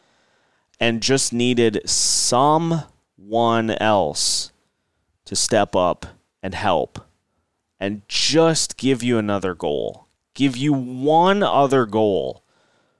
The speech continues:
to wobble the Blues and to prevent them making the comeback and taking the game for themselves. And no one did.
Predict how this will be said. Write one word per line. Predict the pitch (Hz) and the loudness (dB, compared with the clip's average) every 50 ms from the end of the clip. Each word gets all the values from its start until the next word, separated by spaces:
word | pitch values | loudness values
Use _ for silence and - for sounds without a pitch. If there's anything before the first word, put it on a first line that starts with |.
| _ _ _ _ _ _ _ _ _ _ _ _ _ _ _ _ | _ _ _ _ _ _ _ _ _ _ _ _ _ _ _ _
to | - - - 135 120 113 113 113 110 107 107 107 104 104 - _ _ _ _ _ _ _ _ _ _ _ _ _ _ _ _ _ _ _ _ _ _ _ _ _ _ _ _ _ _ _ _ _ | -6 -2 0 2 2 4 4 4 2 2 2 0 0 -2 -4 _ _ _ _ _ _ _ _ _ _ _ _ _ _ _ _ _ _ _ _ _ _ _ _ _ _ _ _ _ _ _ _ _
wobble | 117 107 107 123 131 135 143 151 143 143 139 127 | -20 -10 -2 2 4 6 6 6 6 4 4 4
the | 117 117 | 2 -2
Blues | 101 82 95 101 92 85 82 73 76 82 - - - - - - _ _ _ _ _ _ _ _ _ - | -2 -2 -2 -2 -2 -2 -2 -4 -6 -6 -6 -6 -6 -6 -8 -12 _ _ _ _ _ _ _ _ _ -10
and | 107 110 104 | -10 -8 -8
to | - | -6
prevent | 101 - 113 110 101 131 135 135 127 107 | -4 -2 -4 0 2 2 2 2 0 -2
them | 107 123 117 117 113 107 107 104 98 - - - _ _ | -2 0 0 2 0 0 -2 -4 -8 -10 -14 -20 _ _
making | 92 98 107 117 127 120 - 135 123 117 | -18 -4 -2 -2 0 0 -2 -4 -4 -4
the | 113 | -4
comeback | - - 113 101 98 98 90 85 85 82 82 - - - - _ _ _ _ _ _ _ _ _ _ _ _ _ | -4 -4 -4 -4 -2 -2 -4 -2 -2 -4 -6 -8 -12 -20 -20 _ _ _ _ _ _ _ _ _ _ _ _ _
and | 101 110 107 | -8 -6 -4
taking | - - - - 143 135 131 - 135 131 123 | -4 -4 -4 -2 -2 -2 -2 0 -4 -2 -2
the | 113 | -2
game | 104 101 107 101 98 95 92 90 90 90 92 98 _ _ _ _ _ | -2 -2 -2 -2 -2 -2 -4 -6 -6 -10 -12 -16 _ _ _ _ _
for | _ - 107 | _ -8 -6
themselves. | 98 101 92 - - - 82 78 58 50 52 - - - - - _ _ _ _ _ _ _ _ _ _ _ _ _ - | -4 -4 -4 -4 -2 0 0 0 0 -2 -6 -10 -8 -8 -8 -8 _ _ _ _ _ _ _ _ _ _ _ _ _ -4
And | 117 120 120 117 117 117 117 | -4 -2 -2 -2 -2 -2 0
no | 113 110 104 | 2 2 2
one | 104 98 95 90 85 82 | 2 0 -2 -4 -4 -6
did. | 78 80 64 50 50 - - | -8 -8 -8 -6 -8 -12 -16